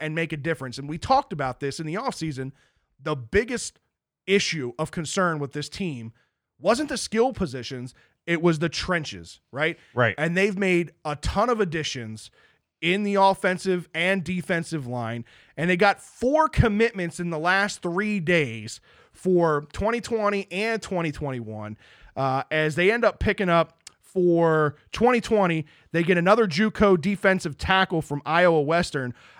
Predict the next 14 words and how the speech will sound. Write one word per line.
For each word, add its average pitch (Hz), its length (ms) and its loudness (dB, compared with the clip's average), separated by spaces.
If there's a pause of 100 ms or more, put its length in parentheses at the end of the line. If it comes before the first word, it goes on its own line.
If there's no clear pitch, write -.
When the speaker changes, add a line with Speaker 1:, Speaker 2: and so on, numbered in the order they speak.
Speaker 1:
Almost 180 520 6
Titi. 120 520 -4 (240)
Speaker 2:
He's 151 160 -2
Speaker 1:
a 160 60 4
Speaker 2:
a, - 20 -4
what, 131 200 4
a - 20 -6
three-star, 113 420 -6
right? 87 240 -6 (140)
Speaker 1:
Three-star, 185 960 2 (160)
six - 380 -2
three, 190 400 -4
three 165 240 -6
hundred 185 160 0